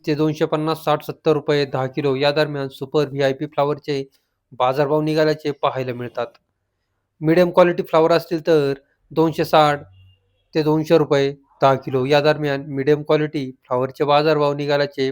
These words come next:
पाहायला मिळत आहेत. हलक्या क्वालिटी फ्लॉवर असतील तर एकशे तीस चाळीस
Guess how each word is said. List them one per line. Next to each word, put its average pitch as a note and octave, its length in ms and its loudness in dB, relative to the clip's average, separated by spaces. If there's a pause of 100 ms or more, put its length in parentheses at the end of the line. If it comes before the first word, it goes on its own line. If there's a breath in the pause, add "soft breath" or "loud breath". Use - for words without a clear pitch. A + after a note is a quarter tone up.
(100)
पाहायला B2+ 340 0
मिळत B2+ 240 -4
आहेत. B2 200 -4 (760)
हलक्या D3+ 220 -4
क्वालिटी F3+ 240 2
फ्लॉवर F3 300 4
असतील E3+ 320 -2
तर E3 160 2
एकशे D#3+ 240 -6
तीस E3 260 -8
चाळीस D#3 440 0